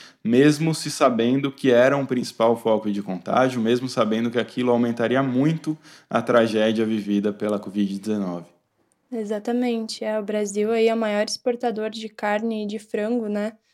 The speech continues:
Speaker 2: Perde pros Estados Unidos na exportação de suínos, carne suína, na verdade.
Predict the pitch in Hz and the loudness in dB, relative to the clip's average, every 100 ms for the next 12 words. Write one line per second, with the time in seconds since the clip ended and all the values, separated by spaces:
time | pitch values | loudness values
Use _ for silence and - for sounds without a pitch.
0 | _ _ - 214 208 233 240 220 214 208 | _ _ 0 2 2 -2 -6 -6 -6 -2
1 | 214 202 214 208 214 214 214 208 208 - | -2 -2 -4 -2 -4 -4 -4 -4 -6 -6
2 | 208 214 208 214 208 208 - 226 214 214 | -6 -6 -6 -6 -6 -6 -8 -6 -4 -2
3 | 240 226 - - 214 233 220 - 208 226 | -2 -4 -8 0 2 4 2 -2 -6 -4
4 | 208 196 196 196 202 220 233 | -4 -4 -6 -4 -4 -4 -6